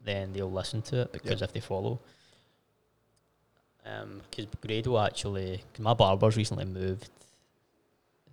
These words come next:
Speaker 1: to a new, uh,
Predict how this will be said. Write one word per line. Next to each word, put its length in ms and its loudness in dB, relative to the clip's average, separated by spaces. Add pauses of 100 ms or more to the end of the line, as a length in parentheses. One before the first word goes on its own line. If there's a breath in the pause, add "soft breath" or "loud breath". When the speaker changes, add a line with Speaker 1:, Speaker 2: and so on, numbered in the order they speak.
(140)
Speaker 1:
to 140 0
a 40 0
new, 400 -4 (1500)
uh, 380 -12